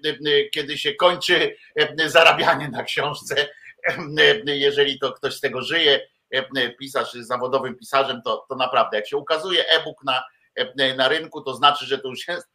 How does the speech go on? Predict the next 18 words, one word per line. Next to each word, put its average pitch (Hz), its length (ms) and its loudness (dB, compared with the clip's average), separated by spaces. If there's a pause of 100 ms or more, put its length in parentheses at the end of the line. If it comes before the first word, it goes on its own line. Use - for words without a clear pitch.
(160)
że 160 140 -2
wycisnęli 190 680 2
z, 147 280 -16
z - 20 -20
tej - 180 -4
książki 165 440 -4
już 147 200 -12
tyle, 151 220 -4
ile, 131 160 -2 (340)
e, 131 340 -2
planowali 120 680 0 (240)
wycisnąć. 131 520 -8
Teraz 160 360 4
już 131 140 -14
tylko 143 260 -6
dla 160 140 2
przyjemności 127 580 -4
autora, 123 440 0